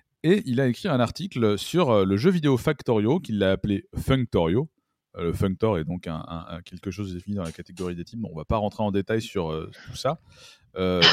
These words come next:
mais ce que j'ai trouvé vraiment cool, euh, c'est que, euh, du coup, tu vois, j'ai, je tiens, je prends ce podcast avec sérieux, j'ai fait beaucoup de recherches et donc j'ai passé, euh, ma semaine à faire du Factorio pour, pour savoir de quoi ces articles passent,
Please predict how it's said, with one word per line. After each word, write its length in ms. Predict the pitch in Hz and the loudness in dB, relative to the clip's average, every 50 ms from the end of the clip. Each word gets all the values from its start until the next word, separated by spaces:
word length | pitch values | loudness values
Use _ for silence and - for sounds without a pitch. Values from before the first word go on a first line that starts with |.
| 92 | 4
mais 60 | 95 | 2
ce 160 | 92 - _ - | -2 -4 _ -4
que 60 | 113 | -2
j'ai 100 | 107 113 | -2 -2
trouvé 240 | 107 - - 139 135 | -2 -2 0 0 0
vraiment 420 | 110 101 110 104 139 147 147 135 | 0 0 0 0 0 2 2 0
cool, 420 | 123 - - 127 143 147 117 92 - - - | -2 0 0 0 2 2 2 0 -2 -4 -6
euh, 280 | 90 92 90 87 85 87 87 85 85 85 85 78 76 | -4 -2 0 0 0 -2 -4 -6 -8 -10 -10 -12 -14
c'est 280 | - - - - 101 95 | -14 -14 -12 -10 -10 -12
que, 160 | - - 104 | -8 -2 -2
euh, 600 | 98 92 92 92 - - 87 85 85 82 76 87 | 0 0 0 -2 -2 -2 -4 -4 -4 -4 -6 -6
du 120 | 90 98 104 | -8 -10 -16
coup, 200 | - - 120 _ _ _ _ _ _ _ _ _ _ | -14 -14 -16 _ _ _ _ _ _ _ _ _ _
tu 40 | - | 0
vois, 100 | 113 110 | 0 0
j'ai, 180 | 101 98 - - - - _ 73 | 0 -2 -8 -12 -14 -20 _ -20
je 180 | 90 95 98 101 | -16 -10 -10 -8
tiens, 520 | - - 131 135 135 120 101 92 90 82 80 85 _ _ _ _ _ _ _ _ _ _ _ _ - - - - - | -6 -2 -2 0 0 0 -2 -4 -6 -8 -10 -14 _ _ _ _ _ _ _ _ _ _ _ _ -16 -16 -14 -14 -12
je 120 | 156 185 | -10 -8
prends 160 | - - 135 123 | -4 -2 -2 -2
ce 60 | - | 0
podcast 360 | - 113 101 - 120 117 - | 0 -2 0 0 -2 -2 0
avec 120 | 95 92 - | -2 -4 -2
sérieux, 200 | - 98 117 139 | 0 2 2 4
j'ai 120 | 113 95 | 2 0
fait 120 | - - 95 | -2 -2 -4
beaucoup 200 | 90 87 - 135 | -4 0 2 2
de 60 | 113 | 4
recherches 340 | 98 101 - - 131 - - | 4 4 4 2 0 0 0
et 60 | 85 | 0
donc 140 | 90 101 95 | 0 0 0
j'ai 120 | 82 90 | 0 -2
passé, 320 | - 92 90 - - 110 107 - - - - - - _ _ - - | -4 -4 -4 -4 -2 -4 -4 -4 -8 -20 -20 -20 -20 _ _ -10 -6
euh, 120 | 80 80 | -4 -2
ma 100 | 82 85 | -2 -2
semaine 340 | - - 107 110 113 110 85 - | -2 0 0 2 2 2 0 -2
à 140 | - 85 | -6 -6
faire 180 | 85 - 101 95 | -2 -2 -2 0
du 60 | 95 87 | -2 -2
Factorio 500 | - 87 80 - 90 85 95 131 151 - _ _ _ _ _ _ _ _ _ _ _ _ _ - - - - - - - 262 - - - - - - | -4 -6 -4 -2 0 2 2 2 0 -2 _ _ _ _ _ _ _ _ _ _ _ _ _ -20 -18 -16 -16 -14 -10 -10 -10 -10 -10 -10 -4 -4 -4
pour, 180 | 82 78 73 - - | -2 -2 -6 -4 -2
pour 160 | - - - | -2 -2 0
savoir 320 | - 104 98 107 123 117 | 0 2 4 4 4 4
de 80 | 101 90 | 2 2
quoi 180 | - - 113 | 2 2 2
ces 180 | - - 98 90 95 | 2 2 0 0 0
articles 360 | 87 - - 107 - - 87 | -2 0 -2 -2 2 2 2
passent, 320 | 85 - 127 139 - - | 4 4 2 2 0 -4